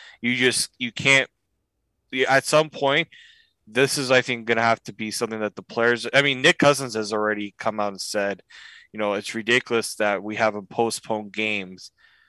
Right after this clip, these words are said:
or even taken a break while all this is happening." So players have already, and you're gonna see, I think, more players start to speak out a bit more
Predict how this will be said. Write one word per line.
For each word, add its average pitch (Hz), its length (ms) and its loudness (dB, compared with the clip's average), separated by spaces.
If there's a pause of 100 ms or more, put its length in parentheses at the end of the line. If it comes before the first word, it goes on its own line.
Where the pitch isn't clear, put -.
(160)
or 110 160 0
even 117 180 -4
taken 113 300 -2
a 104 80 -2
break 107 580 2
while 98 160 0
all 104 220 0
this 95 240 -10
is 87 100 -8
happening." 90 540 -2
So 82 440 -10
players 147 340 4
have 123 220 4
already, 120 460 2 (240)
and 120 160 -2
you're 143 100 2
gonna 156 160 2
see, 123 220 2
I - 40 2
think, 117 180 -6
more 117 260 2
players 131 540 2 (500)
start - 460 0
to 120 100 -6
speak - 460 -2
out 117 160 6
a 113 40 -8
bit 113 200 0
more 120 260 2